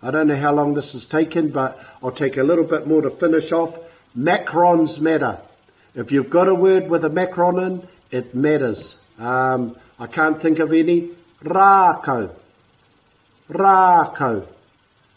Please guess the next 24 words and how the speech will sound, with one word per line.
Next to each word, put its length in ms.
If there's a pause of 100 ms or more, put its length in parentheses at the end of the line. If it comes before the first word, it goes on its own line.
(1080)
Āpōpō. 1800 (380)
Take 360
mental 540
note 380
and, 200
of 240
the 240
macron 720 (180)
and 160
let 200
the 100
audience 600
hear 260
it 160
too. 220
Remember, 360
you're 180
teaching 840 (240)
a 140
new 340
word, 520
not 240
a 80
sentence. 760